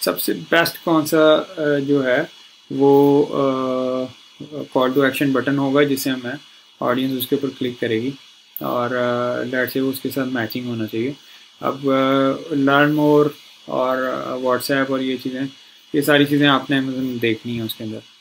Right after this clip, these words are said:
और फिर मैंने यहाँ पे डायनामिक ऐड बनाया हुआ, इसमें मैंने, अ, चार पांच headlines यूज़ की हैं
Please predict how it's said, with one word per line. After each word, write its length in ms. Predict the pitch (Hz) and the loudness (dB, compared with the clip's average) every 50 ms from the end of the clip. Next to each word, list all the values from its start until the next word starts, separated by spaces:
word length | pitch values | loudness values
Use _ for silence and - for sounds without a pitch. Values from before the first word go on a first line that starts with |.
| _ _ - | _ _ -8
और 160 | - 127 127 | -6 -6 -4
फिर 200 | 127 147 143 135 | -2 -2 -2 0
मैंने 320 | 135 135 135 135 131 135 | 0 0 0 2 2 2
यहाँ 220 | 135 135 127 127 127 | 0 0 0 -2 -4
पे 100 | 127 127 | -4 -4
डायनामिक 460 | 123 123 123 120 123 123 127 127 135 | -2 -2 -2 0 -2 -2 -2 -2 0
ऐड 200 | 127 123 127 127 | 0 0 0 -2
बनाया 280 | 127 123 120 113 113 113 | -4 -6 -4 -4 -2 -2
हुआ, 180 | 120 127 139 - - - - - _ _ _ - | -4 -6 -8 -10 -14 -20 -20 -20 _ _ _ -6
इसमें 260 | - 110 - 139 135 | -6 -4 -2 -2 -2
मैंने, 360 | 131 131 123 123 123 131 156 160 - - - - - - - _ _ _ _ _ _ _ _ _ - | -2 0 0 0 0 -2 -4 -6 -8 -14 -20 -20 -20 -20 -20 _ _ _ _ _ _ _ _ _ -8
अ, 240 | - - 139 139 135 | -4 -2 -2 -2 -2
चार 280 | 135 135 139 123 127 123 | -2 -2 0 0 0 0
पांच 200 | 131 127 127 123 | -2 -2 -2 -2
headlines 480 | 131 131 123 120 123 127 131 131 131 | -2 0 0 0 0 -2 -2 -2 0
यूज़ 200 | 139 135 135 135 | 0 0 0 0
की 180 | - - 135 135 | -2 -2 -2 -2
हैं 200 | 135 139 135 | -2 -2 -4